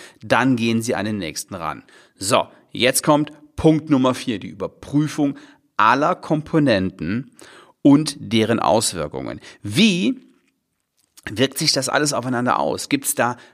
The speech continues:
Wechselwirkungen zu bestehenden Systemen und Abläufen? Zum Beispiel auf Mitarbeiter, auf Patienten, auf Abläufe, auf die gesamte Organisation.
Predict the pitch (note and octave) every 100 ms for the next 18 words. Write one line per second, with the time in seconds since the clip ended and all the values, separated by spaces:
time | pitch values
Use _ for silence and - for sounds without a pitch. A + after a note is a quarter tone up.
0 | - F2+ C#3 E3 - F#3 D3 A#2+ C3 C3
1 | B2+ C3 A2+ F#2+ D#2+ E2+ - B2+ A#2+ -
2 | D#3+ F3 E3+ B2 A2 G#2+ - A2+ G2 F#2
3 | - F#2+ G#2 F#2 D2 - - - - -
4 | _ - C#3+ C3+ A#2 A2 B2 - A2+ G2
5 | - - - G2+ F#2+ C#2+ - - _ F#2
6 | A2 D#3 A#2+ F#2 E2+ D2+ - - - F2
7 | - G#2 - B2+ C#3 D3+ - - - -
8 | - G2 - C#3+ D#3 A#2+ G2 - - -
9 | E2+ - A2 G#2+ B2 D3+ D3+ C3 B2 C3
10 | B2+ B2+ A#2 A#2 - - D3+ A2 -